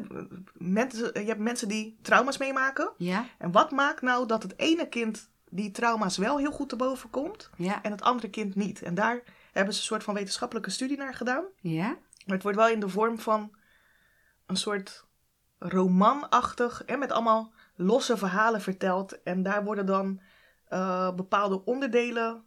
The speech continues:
Speaker 1: en eigenschappen uitgepikt wat die kinderen dan gemeenschappelijk hebben.
Speaker 2: Oh, mooi.
Speaker 1: Heel mooi boek.
Speaker 2: Ja.
Speaker 1: Het Onverwoestbare Kind.
Speaker 2: Ik vond dat boek, maar misschien heb ik al eerder heb genoemd, dat is een boek wat Oprah Winfrey heeft geschreven met Bruce Perry, What Happened to You?
Speaker 1: Ja,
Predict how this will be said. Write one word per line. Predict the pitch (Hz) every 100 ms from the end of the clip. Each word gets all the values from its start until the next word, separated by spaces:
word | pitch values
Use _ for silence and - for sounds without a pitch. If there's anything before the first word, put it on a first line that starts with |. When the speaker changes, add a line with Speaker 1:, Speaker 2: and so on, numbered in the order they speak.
| _
Speaker 1:
en | 196
eigenschappen | 196 240 262 240 - 233 226 -
uitgepikt | 214 214 196 - 202 196
wat | 190 208
die | 208
kinderen | 196 220 202
dan | 196 190
gemeenschappelijk | 185 180 - 214 -
hebben. | 147 139 - _
Speaker 2:
Oh, | 208
mooi. | 208 202 196 -
Speaker 1:
Heel | - 208
mooi | 269 240
boek. | 190 160 - _ _ _
Speaker 2:
Ja. | 233 190 -
Speaker 1:
Het | 190
Onverwoestbare | 247 247 226 214 202 196 190
Kind. | 185 175 160 - _ _ _ - -
Speaker 2:
Ik | 226
vond | 262 247
dat | 233
boek, | 254 247
maar | 226
misschien | 220 -
heb | 233
ik | 220
al | 214
eerder | - 233 233
heb | 214 208
genoemd, | - 202 196 196
dat | 196
is | 190
een | 196
boek | 190 208
wat | 208
Oprah | - 196 190
Winfrey | 190 208 214 185
heeft | 185
geschreven | - - 180 180
met | 175
Bruce | 190 185 -
Perry, | 208 185 175
What | 214 190
Happened | 190 208 175
to | -
You? | 151 143 143
Speaker 1:
Ja, | -